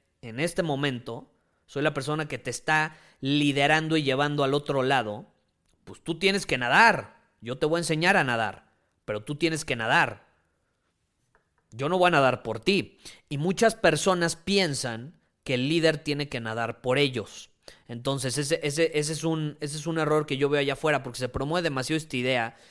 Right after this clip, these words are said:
de que el líder pone el ejemplo, esto y el otro, pero se puede malinterpretar, se puede malinterpretar bastante. Por ejemplo, en un negocio, si tú contratas a alguien,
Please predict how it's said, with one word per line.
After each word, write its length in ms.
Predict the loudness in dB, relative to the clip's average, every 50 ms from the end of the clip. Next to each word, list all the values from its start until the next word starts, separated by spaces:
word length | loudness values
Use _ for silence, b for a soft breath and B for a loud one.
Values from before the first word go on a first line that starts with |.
| b b b b b
de 160 | -8 -8 -6
que 100 | -6 -6
el 100 | -6 -4
líder 380 | -2 -2 -2 -2 -2 -4 -6 -6
pone 220 | -8 -8 -6 -6
el 60 | -6 -6
ejemplo, 500 | -6 -6 -6 -6 -6 -8 -8 -6 -6 -6
esto 180 | -6 -4 -6
y 40 | -4
el 100 | -4 -4
otro, 200 | -6 -6 -8 -8
pero 140 | -8 -8 -8
se 100 | -8 -8
puede 220 | -4 -2 -2 0
malinterpretar, 880 | 0 0 -2 -2 -2 -4 -6 -6 -6 -6 -6 -8 -6 -4 -4 -4 -4 -4
se 80 | -6 -8
puede 200 | -8 -8 -6 -6
malinterpretar 680 | -6 -8 -8 -8 -10 -12 -12 -12 -14 -10 -8 -6 -6 -4
bastante. 500 | -6 -6 -4 -4 -4 -4 -4 -8 -12 B B B B B B
Por 100 | -6 -4
ejemplo, 300 | -2 -4 -4 -2 -4 -4
en 100 | -2 -2
un 80 | 0 0
negocio, 520 | 2 2 2 2 2 0 -4 -6 -8 -10 B B B B B B B B _
si 200 | -12 -10 -10 -4
tú 360 | 2 4 6 6 6 6 2
contratas 520 | -2 -6 -6 -4 -2 -2 -2 -2 -2 0 2
a 80 | 4
alguien, 400 | 4 4 4 2 0 -2 -4 -8